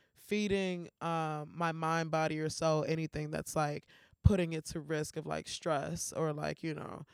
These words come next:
kinda, like, triggering it in any negative way. So I just try to stay away from that shit a lot. Um,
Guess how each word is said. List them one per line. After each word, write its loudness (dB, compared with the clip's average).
kinda, 2
like, 0
triggering -2
it -4
in -4
any -6
negative -4
way. 0
So -4
I 0
just -4
try 2
to 2
stay -2
away -2
from -10
that -6
shit -12
a -10
lot. -8
Um, -8